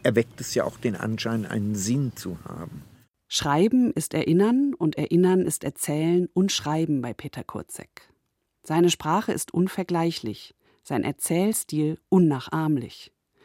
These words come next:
Speaker 2: Eigentlich, um eines seiner Lieblingswörter zu benutzen, eigentlich ist es sogar so, dass man Peter Kurzek hören muss, um ihn und sein Werk zu begreifen. Die Sätze haben oft kein Ende.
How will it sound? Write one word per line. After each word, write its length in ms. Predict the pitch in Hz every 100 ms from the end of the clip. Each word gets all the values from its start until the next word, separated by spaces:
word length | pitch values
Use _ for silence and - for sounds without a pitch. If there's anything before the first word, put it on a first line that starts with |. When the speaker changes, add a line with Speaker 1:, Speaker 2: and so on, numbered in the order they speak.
| - - _
Speaker 2:
Eigentlich, 760 | - 175 226 165 139 131 - - _ _ _
um 160 | 165
eines 240 | - 165 160
seiner 220 | 156 156
Lieblingswörter 760 | 165 233 196 160 - 156 160 156
zu 120 | 156
benutzen, 500 | 156 156 147 - 156 - - _ -
eigentlich 680 | 170 262 233 180 170 -
ist 200 | 170 -
es 100 | 175
sogar 240 | 185 175 165
so, 260 | 170 175 170 - - _
dass 160 | - 165
man 140 | 165
Peter 320 | 160 185 180 160
Kurzek 560 | - 180 - 180 - -
hören 480 | 190 208 214 170 151
muss, 400 | 160 151 - - _ _
um 180 | - 151
ihn 260 | - 151 151
und 160 | - 147
sein 240 | 156 151
Werk 280 | 143 131 -
zu 120 | 151
begreifen. 680 | 160 151 135 120 - 127 139 _ _ _ _ _ _ - - -
Die 80 | 170
Sätze 560 | 156 208 - - 226 233
haben 300 | - 156 160
oft 340 | 147 - -
kein 240 | - 170 -
Ende. 440 | 165 165 143 131